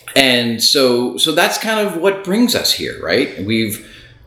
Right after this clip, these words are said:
we've read most of the source material. I've actually read the source material years ago.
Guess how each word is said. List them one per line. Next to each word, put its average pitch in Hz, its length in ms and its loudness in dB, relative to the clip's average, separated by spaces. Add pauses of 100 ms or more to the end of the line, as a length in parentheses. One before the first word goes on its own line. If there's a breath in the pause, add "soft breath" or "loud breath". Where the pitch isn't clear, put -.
(100)
we've 107 340 4
read 139 300 2
most 160 280 0
of 190 60 -8
the 190 60 -2
source 139 340 0
material. 101 600 0
I've 160 140 2
actually 123 320 0
read 113 240 4
the 80 40 -4
source 90 300 -4
material 82 420 -6
years 107 300 2
ago. 62 340 -6